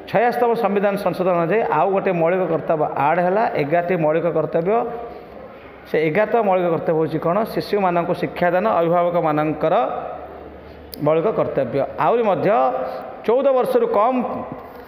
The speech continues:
ପିଲାଙ୍କୁ ଖଣି କାମ, ଖଣି ଓ କଠିନ କାମରେ ନିଯୁକ୍ତି ପାଇଁ ମୌଳିକ ଅଧିକାର ନିଷେଧ କରାଯାଇଛି।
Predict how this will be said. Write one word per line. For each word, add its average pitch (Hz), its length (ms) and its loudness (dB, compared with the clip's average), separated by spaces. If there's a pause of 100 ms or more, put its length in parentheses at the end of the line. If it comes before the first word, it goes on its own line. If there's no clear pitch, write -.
(140)
ପିଲାଙ୍କୁ 202 440 2
ଖଣି 208 560 0 (1160)
କାମ, 196 280 0
ଖଣି 226 380 0
ଓ 185 120 0
କଠିନ 185 380 0
କାମରେ 208 340 2
ନିଯୁକ୍ତି 190 400 0
ପାଇଁ 202 340 0 (800)
ମୌଳିକ 185 300 2
ଅଧିକାର 170 380 2
ନିଷେଧ 180 320 0
କରାଯାଇଛି। 135 580 -2